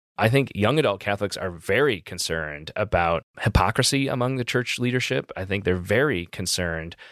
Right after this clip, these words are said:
about the fact that there is overt discrimination. And I'm, I, maybe the last thing I'll say about this is I was at first very excited to hear the bishops take a stand in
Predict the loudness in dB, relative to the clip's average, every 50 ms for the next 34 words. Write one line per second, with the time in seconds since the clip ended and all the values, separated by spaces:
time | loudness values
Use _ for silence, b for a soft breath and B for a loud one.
0 | B B B 4 6 6 6 4 2 4 4 4 4 2 2 2 0 2 4 4
1 | 4 4 4 2 -2 -2 0 2 2 2 2 2 2 2 2 0 -2 _ _ -8
2 | -4 -4 -2 0 0 0 0 0 0 0 0 0 -2 -4 -6 -8 -8 -8 -6 -4
3 | -4 -4 -2 0 0 2 4 4 4 4 4 2 2 0 0 0 0 0 0 0
4 | 0 0 -4 -4 -4 -6 -4 -4 -4 -4 -4 -6 -8 B B B B B B B
5 | 4 4 6 6 4 2 0 0 0 0 0 0 0 0 0 0 0 -2 -2 0
6 | 0 0 0 -2 -2 -4 -6 -8 -8 -6 -4 0 0 0 0 0 0 -2 0 0
7 | 0 0 -2 -2 -2 -2 -2 0 0 -2 -2 0 0 0 2 2 0 0 0 -2
8 | -4 -2 0 0 0 2 0 0 -2